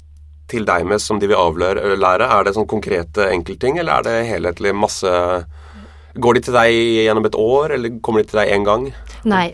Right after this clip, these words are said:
Speaker 2: ja. Eh, jeg jobber, jeg mener, eh, mm, f-, jeg vil hjelpe folk
Speaker 1: Mm.
Speaker 2: tilbake ut i livet sitt så
Speaker 1: Mm.
Speaker 2: fort som overhodet mulig.
Speaker 1: Mm.
Speaker 2: Jeg vil gjøre alt jeg kan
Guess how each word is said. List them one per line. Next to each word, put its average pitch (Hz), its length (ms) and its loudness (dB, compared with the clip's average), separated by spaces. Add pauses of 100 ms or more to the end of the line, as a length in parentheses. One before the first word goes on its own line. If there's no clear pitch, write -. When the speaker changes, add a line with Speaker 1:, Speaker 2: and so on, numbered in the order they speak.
Speaker 2:
ja. 202 220 2 (200)
Eh, 214 360 2
jeg 240 480 2 (100)
jobber, 190 540 -2 (120)
jeg 226 260 2
mener, 185 640 0
eh, 180 40 -12
mm, 185 360 -4 (640)
f-, - 180 -20 (260)
jeg 247 560 -2
vil 214 420 0
hjelpe 208 400 -2
folk 277 400 -2
Speaker 1:
Mm. 120 200 0
Speaker 2:
tilbake 185 580 -2
ut 208 240 -6
i 214 60 -6
livet 175 260 -6
sitt 226 280 -4 (100)
så 208 120 -6
Speaker 1:
Mm. - 20 -4
Speaker 2:
fort - 240 -6
som 202 100 -4
overhodet 175 360 -4
mulig. 170 380 -2
Speaker 1:
Mm. 101 300 -2 (200)
Speaker 2:
Jeg 226 340 0
vil 247 280 -2
gjøre 196 360 -4
alt 220 180 -2
jeg 240 120 -8
kan 285 380 -4